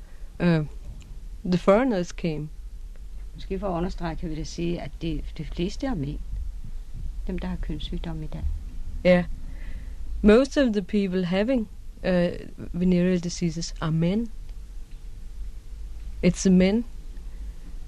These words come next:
Speaker 1: So, um, that tells måske, uh, maybe a little, little about it. I mean, it's not the, okay.
Speaker 2: Det er måske nu lidt om, når om den grønlandske pige, som skulle være så sluppet løs.
Speaker 1: Yeah.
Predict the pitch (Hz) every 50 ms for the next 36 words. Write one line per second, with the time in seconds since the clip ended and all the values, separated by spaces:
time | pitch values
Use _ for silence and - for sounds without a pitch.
0 | - - - - - - 180 175 170 165 170 165 165 160 160 - - - - -
1 | - - - - - - - - - - - - - - - - - - - -
2 | - - - 175 175 - - 196 190 190 185 - - 190 180 - - - - -
3 | - - - 185 180 190 185 180 190 185 180 196 180 185 180 180 180 185 208 208
4 | 196 - - - - - - - - 190 214 240 277 247 202 - 180 165 160 -
5 | 170 175 175 165 - - - - 180 185 175 175 180 180 170 - - 190 185 185
6 | 208 208 - - - 220 202 190 180 170 165 - - - - - - - - -
7 | - 170 175 - - 196 196 190 180 175 170 165 - 185 175 175 170 170 185 185
8 | - 190 180 170 170 165 175 175 170 170 165 170 170 - - 185 170 175 156 156
9 | - 170 170 - - 185 - - - 180 170 165 - - 170 175 170 - 180 165
10 | 160 160 170 165 - 185 175 - - - 156 - - - - - 185 170 156 190
11 | 185 185 180